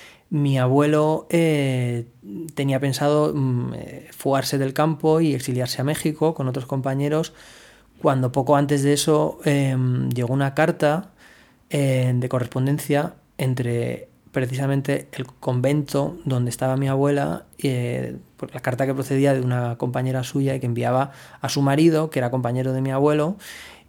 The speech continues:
y por la casualidad quiso que, mm, pues este compañero le enseñara la foto que venía en la carta en la que aparecía, eh, mi tía y mi, y mi abuela. Y fue de esa forma en la que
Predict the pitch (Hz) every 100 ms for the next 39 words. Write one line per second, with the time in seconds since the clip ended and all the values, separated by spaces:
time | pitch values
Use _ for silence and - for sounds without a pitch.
0 | - 170 156 143 147 151 139 127 131 135
1 | 139 143 165 151 165 151 139 131 135 123
2 | 147 147 131 131 123 127 131 135 131 139
3 | 143 139 131 131 131 123 - 143 143 143
4 | 135 123 - 196 131 131 131 135 131 143
5 | 143 143 170 - - - - - _ 151
6 | 135 123 127 120 117 - 131 127 131 131
7 | 120 - - - - - - 143 120 110
8 | 107 107 107 110 110 - - 123 120 143
9 | 143 180 - - - - 170 131 117 120
10 | 113 - - 127 110 110 117 - - -
11 | - - 131 131 131 131 127 147 143 147
12 | 156 131 127 123 127